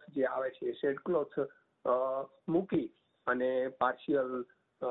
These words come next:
પ્રોટેક્શન પણ એ, અ, અ, જે શેડ ક્લોથ બાલ્કનીમાં લબડાવી અને પાર્ટિશન-,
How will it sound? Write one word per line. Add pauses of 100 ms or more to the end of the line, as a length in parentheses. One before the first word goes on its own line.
(500)
પ્રોટેક્શન
પણ
એ, (500)
અ, (540)
અ, (380)
જે
શેડ
ક્લોથ
બાલ્કનીમાં
લબડાવી
અને
પાર્ટિશન-,